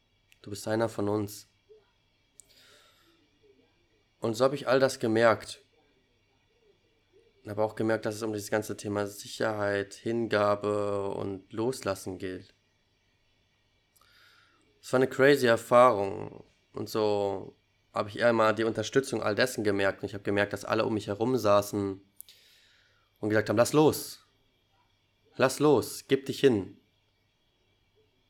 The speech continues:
Und schon seit einem sehr frühen Beginn meiner Selbsterkenntnisreise habe ich gemerkt, dass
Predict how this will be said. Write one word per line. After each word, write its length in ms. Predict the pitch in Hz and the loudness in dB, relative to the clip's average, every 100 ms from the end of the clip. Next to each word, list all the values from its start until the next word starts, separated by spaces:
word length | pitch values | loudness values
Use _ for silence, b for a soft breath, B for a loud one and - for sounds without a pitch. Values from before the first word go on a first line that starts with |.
| _ _ _ _ _ _ _ | _ _ _ _ _ _ _
Und 240 | - 107 104 | -6 -4 -2
schon 600 | 110 104 104 101 - - _ _ _ _ _ _ _ _ _ - | 0 2 0 -2 -6 -14 _ _ _ _ _ _ _ _ _ -12
seit 240 | 110 107 | -4 -2
einem 460 | 110 110 107 104 104 | 0 0 0 -2 -6
sehr 300 | 104 110 120 | -6 0 0
frühen 400 | 123 - 117 113 | 0 -6 -2 -2
Beginn 360 | 104 92 113 127 | -2 -2 -2 0
meiner 240 | 101 95 | 0 0
Selbsterkenntnisreise 1400 | 95 110 - 107 - 95 98 90 95 95 95 101 98 101 101 _ _ _ _ _ _ _ _ _ _ - | 0 -2 -2 -6 -6 -6 -6 -8 -2 -2 0 -2 -2 -4 -10 _ _ _ _ _ _ _ _ _ _ -10
habe 180 | - | -10
ich 140 | - - | -10 -2
gemerkt, 500 | 139 131 107 120 - | 0 2 2 2 -2
dass 400 | 110 - - | -8 -8 -16